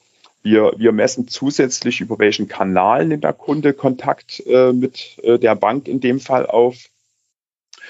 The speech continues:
Und, und das ist, glaube ich, auch nochmal ein ganz großer Vorteil unserer Lösung,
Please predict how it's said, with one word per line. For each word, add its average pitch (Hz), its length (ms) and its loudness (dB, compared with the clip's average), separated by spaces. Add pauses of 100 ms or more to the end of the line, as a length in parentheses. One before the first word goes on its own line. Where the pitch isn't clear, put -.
(160)
Und, 151 300 2
und 123 140 -4
das 123 160 0
ist, 131 160 -12
glaube 123 240 2
ich, 123 60 -2
auch - 240 -6
nochmal 120 220 2
ein 107 120 -2
ganz 117 320 -4
großer 147 320 0
Vorteil 131 640 0 (280)
unserer 123 300 0
Lösung, 123 560 2